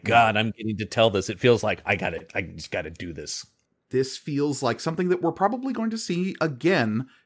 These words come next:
Speaker 2: before we're done talking about Star Wars comics, and that is, what can we pump out that somebody will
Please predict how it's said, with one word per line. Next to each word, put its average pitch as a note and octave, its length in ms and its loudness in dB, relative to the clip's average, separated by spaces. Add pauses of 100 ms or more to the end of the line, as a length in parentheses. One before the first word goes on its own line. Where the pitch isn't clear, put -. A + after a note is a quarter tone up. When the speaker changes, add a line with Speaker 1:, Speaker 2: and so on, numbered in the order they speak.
(140)
Speaker 2:
before C#3+ 340 0
we're C#3 180 -2
done C3+ 260 -2
talking C#3+ 320 -2
about B2 200 -2
Star D#3 200 -2
Wars C#3 100 -4
comics, A2 280 -6
and A2+ 140 -4
that A#2 220 2
is, A2 380 -2 (500)
what A2+ 400 0
can D#3+ 220 -2
we C#3 100 -2
pump C#3 420 -2
out G#2 360 0
that G#2 180 -8
somebody A#2+ 360 -2
will G#2+ 280 -8